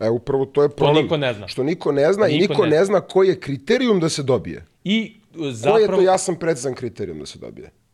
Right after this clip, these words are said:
Speaker 2: A, ne, vidi.
Speaker 1: A je-, jel zna to neko?
Speaker 2: Ne zna niko.
Speaker 1: Evo, po tome je problem.
Speaker 2: A, o tome ti, evo, ja se
Speaker 1: Ali
Speaker 2: sećam
Speaker 1: evo
Speaker 2: se
Speaker 1: ti za one na-,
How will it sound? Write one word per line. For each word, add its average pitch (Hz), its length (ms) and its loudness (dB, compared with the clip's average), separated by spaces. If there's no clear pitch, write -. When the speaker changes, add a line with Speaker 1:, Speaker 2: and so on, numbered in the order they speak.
Speaker 2:
A, 101 140 -8
ne, 120 240 -2
vidi. 143 120 -4
Speaker 1:
A 127 60 0
je-, 147 140 0
jel 160 120 0
zna 147 200 2
to 180 140 2
neko? - 360 0
Speaker 2:
Ne 131 220 -4
zna 156 120 -4
niko. 151 320 -6
Speaker 1:
Evo, 139 160 0
po 160 160 -6
tome 180 260 2
je 180 80 2
problem. 190 320 2
Speaker 2:
A, 156 80 -4
o 143 100 -2
tome 196 180 -2
ti, 170 80 -4
evo, 156 200 0
ja 180 100 4
se 185 120 -8
Speaker 1:
Ali 151 120 2
Speaker 2:
sećam 160 120 4
Speaker 1:
evo 208 100 2
Speaker 2:
se - 60 -2
Speaker 1:
ti 240 120 -2
za 202 140 2
one 254 140 4
na-, 226 120 -2